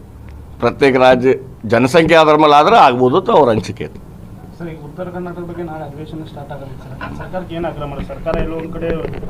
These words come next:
Speaker 2: ಮುಖ್ಯಮಂತ್ರಿ ಸಿ ಎಂ ಕುರ್ಚಿಗೆ ಕಾದಾಟ ನಡೆದಿದೆ ಬಿ ಜೆ ಪಿಯಲ್ಲಿ. ನೀವೇನು ಆಗ್ರಹ ಮಾಡ್ತೀರಿ ಸರ್? ಬೆಳಗಾವಿ ಅಧಿವೇಶನದಲ್ಲಿ ಏನೇನು ಚರ್ಚೆ ಆಗ್ಬೋದು?
Speaker 1: ಈಗ ನೋಡ್ರಿ,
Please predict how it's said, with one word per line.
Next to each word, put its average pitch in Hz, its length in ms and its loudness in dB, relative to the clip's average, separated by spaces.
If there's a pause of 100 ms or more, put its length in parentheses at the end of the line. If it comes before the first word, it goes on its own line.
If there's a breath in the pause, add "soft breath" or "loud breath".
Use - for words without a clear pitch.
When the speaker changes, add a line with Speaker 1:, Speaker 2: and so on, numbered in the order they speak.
(260)
Speaker 2:
ಮುಖ್ಯಮಂತ್ರಿ 165 520 -8
ಸಿ 160 180 -12
ಎಂ 160 120 -10
ಕುರ್ಚಿಗೆ 156 440 -12
ಕಾದಾಟ 147 380 -12
ನಡೆದಿದೆ 139 400 -14
ಬಿ 127 60 -14
ಜೆ 127 120 -12
ಪಿಯಲ್ಲಿ. - 500 -16 (1080)
ನೀವೇನು 190 300 -4
ಆಗ್ರಹ 160 220 -6
ಮಾಡ್ತೀರಿ 143 360 -10
ಸರ್? - 220 -18
ಬೆಳಗಾವಿ 147 320 -8
ಅಧಿವೇಶನದಲ್ಲಿ 143 560 -12
ಏನೇನು 156 180 -10
ಚರ್ಚೆ 139 300 -16
ಆಗ್ಬೋದು? 131 260 -6
Speaker 1:
ಈಗ 127 80 4
ನೋಡ್ರಿ, 135 600 4